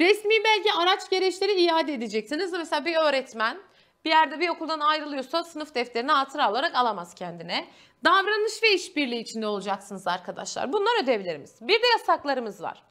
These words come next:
Sen diyor memursun, başka bir görev alman, sanat ve ticaretle uğraşman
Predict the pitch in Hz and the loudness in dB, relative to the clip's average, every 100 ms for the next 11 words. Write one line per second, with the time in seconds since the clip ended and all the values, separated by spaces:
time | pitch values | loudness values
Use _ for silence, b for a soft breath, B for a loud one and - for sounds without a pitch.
0 | B B B B - 440 523 508 381 330 | B B B B 2 6 6 4 2 4
1 | 339 415 494 403 277 302 - b b - | 2 2 2 0 -2 -4 -6 b b 0
2 | 339 415 453 494 392 415 440 392 330 330 | 2 2 2 0 4 4 4 4 2 2
3 | 302 185 - b b _ 320 349 523 403 | 0 -2 -12 b b _ 0 2 2 0
4 | 330 339 349 349 427 359 320 302 302 349 | 0 2 4 2 2 -2 2 0 2 0